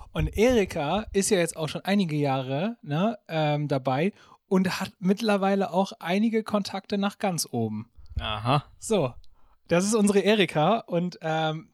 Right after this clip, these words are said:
Speaker 1: somit ist Erika eigentlich die, wenn nicht die wichtigste Person im ganzen Unternehmen.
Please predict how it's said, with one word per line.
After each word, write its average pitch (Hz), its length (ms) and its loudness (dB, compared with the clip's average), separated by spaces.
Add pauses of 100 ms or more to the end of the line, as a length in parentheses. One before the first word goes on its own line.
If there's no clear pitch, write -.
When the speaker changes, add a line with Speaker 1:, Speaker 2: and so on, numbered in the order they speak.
(160)
Speaker 1:
somit 196 320 4
ist 190 140 0
Erika 190 600 2
eigentlich 202 760 2
die, 151 320 -8 (140)
wenn 202 360 0
nicht 269 200 0
die 202 120 -2
wichtigste 208 380 0
Person 180 420 2
im 160 120 -2
ganzen 160 260 0
Unternehmen. 151 560 0